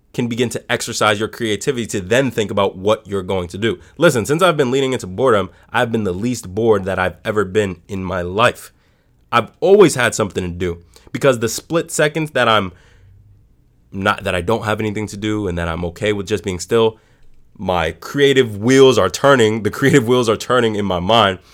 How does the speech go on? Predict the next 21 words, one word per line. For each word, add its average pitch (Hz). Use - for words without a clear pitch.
I'm 90
like, 87
"Okay, 92
what 95
can 131
I 98
actually 95
do 101
to 95
occupy 95
my 87
time?" 101
So -
maybe 104
I'll 104
sit -
still, 113
think 120
for -
about 101
one 101